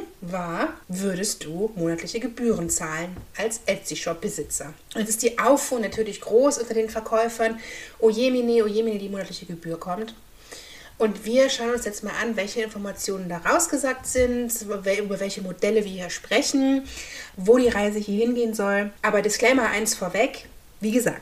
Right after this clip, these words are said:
das war eine Umfrage an Etsy-Verkäufer, die eine N D A, also eine Verschwiegenheitsklausel, unterschreiben mussten, dass sie darüber nicht sprechen dürfen. Ein paar Infos sind nach außen gesagt.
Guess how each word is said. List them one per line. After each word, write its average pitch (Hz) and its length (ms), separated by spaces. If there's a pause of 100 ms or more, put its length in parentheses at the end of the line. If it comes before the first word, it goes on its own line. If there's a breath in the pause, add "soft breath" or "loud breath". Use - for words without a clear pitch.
das 190 200
war 220 200
eine 185 240
Umfrage 277 920 (280 loud breath)
an 185 240
Etsy-Verkäufer, 240 1120 (220 loud breath)
die 214 120
eine 185 320 (120)
N 214 180
D 190 180
A, 220 720
also 180 140
eine 185 160
Verschwiegenheitsklausel, 208 960
unterschreiben 196 580
mussten, 220 340
dass 190 120
sie 190 60
darüber 185 280
nicht 175 180
sprechen 247 460
dürfen. 254 540 (340 loud breath)
Ein 190 100
paar 220 220
Infos 226 380
sind 190 140
nach 190 220
außen 240 320
gesagt. 226 560